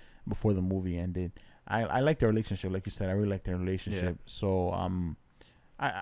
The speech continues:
Speaker 1: honestly, um, I think overall, like I said, I really enjoyed the movie. I'd pay to watch it again. I think the movie has some really strong things and some really weak things. I think it's, at first I left there comparing it to No Way Home, and I think it's,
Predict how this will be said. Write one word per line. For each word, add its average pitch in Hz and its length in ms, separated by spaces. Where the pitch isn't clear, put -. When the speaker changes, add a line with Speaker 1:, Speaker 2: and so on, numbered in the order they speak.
Speaker 1:
honestly, 139 520
um, 101 440
I 113 60
think 113 240
overall, 107 260
like 98 120
I - 40
said, 95 260
I 95 100
really 101 240
enjoyed 98 280
the 92 60
movie. 87 400
I'd 92 180
pay 117 160
to - 140
watch 98 240
it 90 40
again. 85 380
I 95 60
think 113 180
the 110 80
movie 131 240
has 131 160
some 127 180
really 123 140
strong 107 320
things 107 220
and 98 120
some 107 140
really 107 160
weak 95 280
things. 90 340
I 107 100
think 127 280
it's, - 240
at 117 180
first 143 220
I 123 220
left 123 260
there 117 100
comparing 113 400
it 110 140
to 107 140
No 104 140
Way 101 140
Home, 101 300
and 92 120
I 95 60
think 101 220
it's, - 300